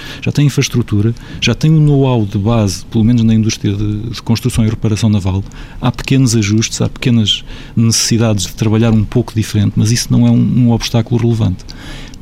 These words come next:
Para que estes projetos passem da fase de desenvolvimento, eh, de tecnologia a uma fase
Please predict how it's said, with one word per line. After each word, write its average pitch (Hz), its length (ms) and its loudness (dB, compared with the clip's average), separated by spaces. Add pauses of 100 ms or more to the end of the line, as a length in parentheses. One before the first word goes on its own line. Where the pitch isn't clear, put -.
Para 165 220 2
que 151 100 0
estes - 160 0
projetos 120 380 -2
passem 120 400 0
da 107 80 2
fase 110 280 -2
de 95 60 -14
desenvolvimento, 107 800 0 (420)
eh, 107 160 0
de - 120 -6
tecnologia 101 680 -2 (280)
a 113 60 0
uma 110 160 2
fase 104 420 -2